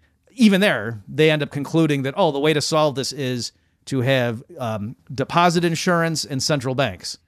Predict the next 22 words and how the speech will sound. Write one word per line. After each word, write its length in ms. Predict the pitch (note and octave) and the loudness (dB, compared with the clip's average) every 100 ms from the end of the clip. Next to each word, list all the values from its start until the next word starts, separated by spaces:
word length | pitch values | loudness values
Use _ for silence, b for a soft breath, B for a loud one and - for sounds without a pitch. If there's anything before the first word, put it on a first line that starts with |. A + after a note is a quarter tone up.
| _ _ - | _ _ -6
that, 180 | C#3 - | -4 -4
to 100 | C#3+ | -2
act 200 | C#3 C#3 | -2 -2
as 100 | A#2+ | -2
a 60 | |
lender 240 | C3+ C3+ B2 | 0 0 -2
of 80 | |
last 260 | B2 B2+ - | 0 0 -2
resort." 440 | A#2+ A2+ A#2 F2 | -6 -2 -4 -6
And 120 | G#2+ - | -10 -6
so 80 | |
my 140 | A#2+ A2+ | -4 -2
joke 240 | C3 A#2 | -2 -2
on 100 | A#2 | -4
Twitter 320 | A#2 D3+ C#3+ | 0 2 2
was, 280 | B2 A#2 G#2 - _ _ - | 2 0 -4 -12 _ _ -8
if 120 | C3+ | 2
you 140 | G3 | 6
had 160 | F#3+ C#3+ | 6 6
read 160 | F3 | 2
the 60 | D#3 | 4
Nobel's 600 | D3+ D#3 D3+ D3 C3 | 0 2 2 2 0